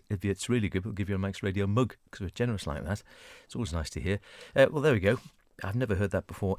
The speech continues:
in my life. I'll tell you what I was thinking, seeing as we started off on foodstuffs, which is very much a Christmas foodstuff, satsumas.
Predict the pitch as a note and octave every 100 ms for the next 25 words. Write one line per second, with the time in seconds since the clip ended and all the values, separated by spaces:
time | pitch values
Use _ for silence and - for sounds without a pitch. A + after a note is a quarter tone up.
0 | - A2 F#2+ F#2+ F2+ D#2+ - A#2 - G3
1 | C#3+ A2+ C3 C3+ - F#2+ F2+ - A2+ G2
2 | F#2+ A#2+ A#2 F#2 E2+ D#2 - F2 D2 -
3 | D2 - A2 G#2 G#2 B2 G2+ G2+ - F2+
4 | E2 - E2+ C#2+ D#2+ - - C3+ - -
5 | G2+ D#2+ C#2+